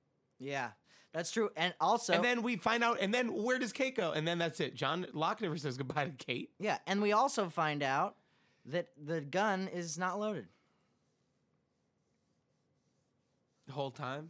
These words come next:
Speaker 1: The whole time. I think. I don't s-, see him sh-, fire off any shots.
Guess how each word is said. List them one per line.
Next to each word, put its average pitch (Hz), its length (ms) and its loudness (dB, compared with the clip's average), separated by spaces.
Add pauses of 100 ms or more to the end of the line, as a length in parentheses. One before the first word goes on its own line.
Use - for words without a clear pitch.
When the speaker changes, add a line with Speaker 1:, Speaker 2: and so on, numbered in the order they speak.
(120)
Speaker 1:
The 131 100 -8
whole 180 220 -8
time. 143 160 -8
I 151 80 -2
think. 208 300 -4
I 170 80 2
don't 190 180 -4 (240)
s-, - 300 -14
see 180 220 -8
him 160 220 -6
sh-, - 240 -12
fire 175 280 0
off 165 140 -4
any 160 120 -8
shots. 180 680 -6